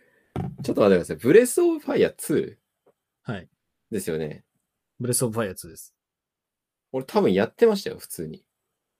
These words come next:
Speaker 2: これ千九百九十四
Speaker 1: 昔。
Speaker 2: 年とかです、確か。
Speaker 1: やっ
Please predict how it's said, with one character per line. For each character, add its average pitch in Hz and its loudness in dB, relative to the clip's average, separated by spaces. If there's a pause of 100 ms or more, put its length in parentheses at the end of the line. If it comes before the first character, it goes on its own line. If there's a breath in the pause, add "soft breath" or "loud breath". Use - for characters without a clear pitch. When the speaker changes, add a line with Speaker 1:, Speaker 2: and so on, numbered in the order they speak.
(120)
Speaker 2:
こ 151 -2
れ 135 2
千 233 4
九 156 0
百 - -2
九 196 -2
十 104 -6
四 110 -2
Speaker 1:
昔。 127 4
Speaker 2:
年 170 4
と 156 2
か 101 0
で 92 -8
す、 - -10
確 - -12
か。 - -20 (880)
Speaker 1:
や 95 -4
っ 113 -12